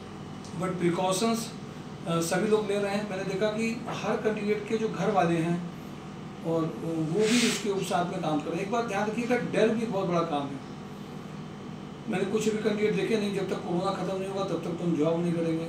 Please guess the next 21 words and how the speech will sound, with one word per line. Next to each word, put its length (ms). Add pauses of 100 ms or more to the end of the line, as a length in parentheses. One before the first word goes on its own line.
(600)
अब 120
हमें 220
तो 60
ऐसा 160
लगता 240
है, 60
हम 60
लोगों 180
को 60
एक 60
बहाना 300
भी 140
मिल 200
गया 80
कुछ 180
लोगों 140
को 60
जॉब 260
ना 80
करने 260
का। 220